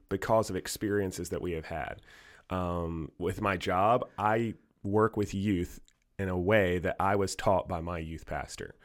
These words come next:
And so I'm taking much of what I've experienced. However, there's things that I might have found now with the change in culture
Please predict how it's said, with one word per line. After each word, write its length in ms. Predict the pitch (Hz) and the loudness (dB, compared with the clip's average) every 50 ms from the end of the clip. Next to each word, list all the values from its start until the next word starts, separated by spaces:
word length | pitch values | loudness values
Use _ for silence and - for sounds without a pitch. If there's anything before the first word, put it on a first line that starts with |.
| - - - - - - - _ - | -20 -20 -20 -20 -20 -20 -20 _ -4
And 200 | 107 107 101 - | -2 -2 -2 0
so 160 | - 113 - | 2 4 4
I'm 180 | 78 110 120 | 4 4 2
taking 380 | - - 120 117 - 113 104 98 | 2 0 0 0 0 -2 -2 0
much 260 | 98 107 117 113 - | 2 2 2 2 0
of 80 | 113 92 | -2 0
what 120 | 104 101 | 2 0
I've 120 | 92 85 76 | 0 0 -2
experienced. 540 | - - - - 127 120 104 90 - - | -4 -6 -4 0 2 2 2 2 0 0
However, 460 | - 110 107 104 92 143 147 110 101 98 | 4 6 6 8 8 8 6 6 4 2
there's 240 | 104 95 92 - - | 2 2 0 0 -2
things 320 | - 120 117 117 117 110 | -2 0 0 0 0 0
that 120 | 113 98 98 | 0 2 2
I 100 | 92 92 | 2 2
might 240 | 95 95 95 92 - | 2 0 0 0 -2
have 160 | 98 95 87 | -2 -4 -4
found 500 | - - - 98 95 92 92 90 87 87 87 | -4 -2 -2 0 0 2 0 0 -2 -2 -2
now 420 | 90 101 113 120 101 85 92 104 | -2 0 0 0 2 2 2 2
with 260 | 107 101 95 - - | 2 2 0 -2 -2
the 100 | - 85 | -6 -6
change 520 | - - - - 101 98 101 98 95 87 82 | -4 -4 -2 -2 0 0 0 0 -2 -2 -4
in 100 | 76 76 | -6 -6
culture 640 | - - 101 107 123 120 - - 98 92 90 92 | -4 0 0 2 0 0 0 0 2 2 2 0